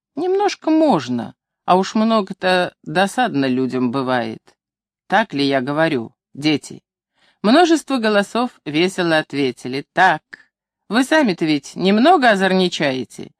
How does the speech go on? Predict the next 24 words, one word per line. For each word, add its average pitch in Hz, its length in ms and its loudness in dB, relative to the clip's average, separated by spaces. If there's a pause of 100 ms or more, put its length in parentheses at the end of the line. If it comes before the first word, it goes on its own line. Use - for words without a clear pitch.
(460)
Мальчишки, 302 480 2
ухмыляясь, 240 640 2
заговорили: 185 760 2
«Нет, 208 640 4
тоже 240 480 4
много, 170 600 2
много». 147 880 2 (540)
Епископ 151 640 -2 (280)
отклонился 165 760 -2
на 151 160 2
спинку 156 520 -6
стула, 220 480 -4
прижал 214 460 0
меня 156 320 0
к - 60 -14
себе 240 480 -2 (320)
и 226 120 4
удивлённо 240 680 2
сказал 208 560 -2 (140)
так, - 320 -2 (280)
что 208 580 0
все, 294 360 -2
даже 185 560 0 (420)
учитель 214 720 2